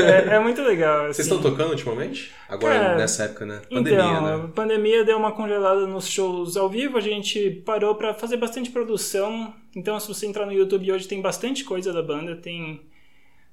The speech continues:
Speaker 1: a gente fez, eh, tipo, duas músicas por mês, mais ou menos, assim, durante a pandemia. Não sei quantas músicas, deve ter, deve ter umas vinte músicas lá.
Speaker 2: Todas as músicas autorais de vocês?
Speaker 1: Não, não, é tudo, algumas, tem, tem um C D autoral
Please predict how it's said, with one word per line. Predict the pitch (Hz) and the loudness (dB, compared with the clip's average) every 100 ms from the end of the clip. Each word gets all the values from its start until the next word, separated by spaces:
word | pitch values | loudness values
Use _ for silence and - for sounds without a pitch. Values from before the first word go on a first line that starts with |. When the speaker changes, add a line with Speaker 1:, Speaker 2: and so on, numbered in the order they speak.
| - | -12
Speaker 1:
a | - | -8
gente | 160 180 | -6 -6
fez, | - 185 190 180 | -4 -2 -2 -4
eh, | 170 | -6
tipo, | 170 - 208 | -6 -10 -6
duas | 175 226 226 | 2 4 4
músicas | 226 220 202 | 0 -4 -6
por | - | -6
mês, | 196 170 156 | -4 -4 -4
mais | 160 160 | -4 -6
ou | |
menos, | 156 151 143 | -6 -6 -6
assim, | 143 160 147 - | -8 -8 -12 -10
durante | 165 165 160 | -8 -6 -6
a | |
pandemia. | 175 165 160 185 214 - - - - - - - - - - - 269 | -6 -6 -4 -2 -4 -6 -20 -20 -20 -20 -20 -20 -20 -20 -20 -16 -10
Não | |
sei | 226 202 | -6 -6
quantas | 190 170 | -6 -10
músicas, | 165 156 185 | -10 -8 -6
deve | 175 | -4
ter, | 175 190 | -4 -4
deve | 180 185 | -4 -4
ter | 208 | -4
umas | 196 | -4
vinte | 175 165 | -6 -8
músicas | 170 160 160 156 | -8 -10 -10 -6
lá. | 160 165 | -6 -6
Speaker 2:
Todas | 101 101 | -8 -8
as | 104 | -10
músicas | 107 107 120 113 - | -10 -12 -12 -14 -12
autorais | 104 101 123 101 87 | -10 -8 -8 -8 -10
de | 90 | -12
vocês? | 98 - - - | -12 -12 -12 -8
Speaker 1:
Não, | 254 277 | -4 -2
não, | 269 240 196 | -2 -2 -2
é | 202 190 | 2 2
tudo, | 190 240 254 233 - - | 2 0 0 0 -4 -6
algumas, | 254 233 302 294 233 - - | -2 0 2 2 0 -6 -6
tem, | - 233 | -2 -2
tem | 233 | 0
um | 277 | 0
C | 277 | 0
D | 226 | 2
autoral | 233 220 156 175 269 | 2 2 2 2 0